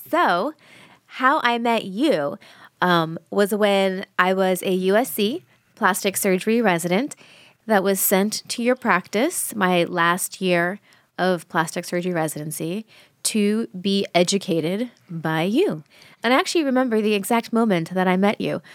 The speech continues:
because, you know, when you're residents, you're high strung all the time. And you're always worried about, like, making a bad impression and being late and, like, not studying for your cases. And I had never been to the Beverly Hills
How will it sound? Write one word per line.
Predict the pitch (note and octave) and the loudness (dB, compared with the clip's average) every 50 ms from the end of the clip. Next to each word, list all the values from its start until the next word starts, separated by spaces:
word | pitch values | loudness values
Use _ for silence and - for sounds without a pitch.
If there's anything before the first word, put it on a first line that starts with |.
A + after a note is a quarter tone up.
| - - _ - | -20 -14 _ -8
because, | G#3 - A3+ G3+ F#3+ F#3 - - - _ _ _ - | -2 2 4 4 4 4 2 -4 -12 _ _ _ -4
you | B3+ C4 | -2 0
know, | A3 D#3 - - - - _ _ _ _ _ | 0 0 0 -4 -10 -18 _ _ _ _ _
when | - C4+ C#4 C#4 | -4 -2 0 2
you're | C#4+ D4 C#4 | 2 2 2
residents, | G#3+ F#3 F3 F3+ E3+ E3 D3+ D3 - - | 2 2 2 0 -2 -6 -8 -4 -2 0
you're | A#3+ | 2
high | A#3+ A#3+ A3 | 4 4 2
strung | - - - F#3 E3 D#3 D3 | 2 0 0 -2 -2 0 0
all | D3+ D#3 | 0 0
the | E3+ D3+ | 0 -2
time. | - F3+ D3+ D3+ D3+ C3 - F3 - - - - - - | -2 -2 -2 -2 -2 -4 -6 -8 -10 -14 -20 -8 -4 -2
And | G#3+ | 0
you're | A3 A#3 A3 | 0 2 2
always | - A#3 A#3+ A#3+ A#3 A3 F#3 | 2 2 2 2 0 0 0
worried | F#3+ F#3 F3+ F3+ F3+ | 0 0 0 0 0
about, | E3+ F3 E3 D#3+ D#3 D#3+ D#3+ | 2 2 2 2 2 0 0
like, | E3 D#3+ E3 | -2 -2 0
making | G3 F#3 F3 - E3+ | 0 0 0 2 0
a | E3 | 0
bad | E3 E3 D#3 D#3+ | 2 2 2 2
impression | D#3+ D#3+ - C#4+ D#4+ D4 - - D4 C4+ C4 B3+ B3 B3 A#3+ - - - - - _ - | 2 0 0 2 2 2 2 2 0 2 2 2 2 0 -2 -6 -10 -20 -20 -10 _ 0
and | F3+ F3 E3+ E3+ | 2 2 2 0
being | D#3+ D#3+ D3 D3+ E3 F3 | 0 -2 -2 -4 -4 -4
late | G#3 D4 C#4+ C4+ C4 B3+ B3+ A#3 - - - - - - | 0 2 2 2 2 2 0 -2 -6 -10 -16 -20 -8 -4
and, | - F#3 F#3+ F3+ | -2 0 0 0
like, | F3+ E3 D3+ D3+ - | 0 0 0 0 0
not | E3+ D#3+ - - - | 0 0 0 0 0
studying | - - A3+ G3 F#3+ F#3 E3+ E3 | 0 2 4 4 4 2 0 0
for | - D#3+ | -2 -2
your | D3+ C#3 | -2 -2
cases. | - - - F4+ E4+ E4 - E4 D#4 D4+ D4+ C#4+ - - - - - - - _ - | -2 -2 0 2 2 2 2 0 0 0 0 -2 -4 -10 -18 -20 -20 -20 -14 _ -2
And | A3 A3 A3 G#3 G#3 G#3 G3 - - _ - | 0 2 2 2 2 0 -2 -4 -8 _ -12
I | - A3 A#3 B3 B3 A#3+ | -6 -2 0 2 2 2
had | A#3+ A#3 G3+ G3 | 0 0 -2 -2
never | F#3+ G3 G3+ A3 C4 E4+ G#4+ G#4 | -2 0 0 0 2 2 2 2
been | F4+ F4+ E4 D4 C4 | 2 2 2 0 0
to | - A#3+ | 0 0
the | G3+ F#3 | 0 2
Beverly | E3 F3 F3 E3 F3 F3+ F3 | 0 0 -2 0 0 0 0
Hills | E3 F3 D#3 D#3 D#3 - | 0 0 0 0 -2 -2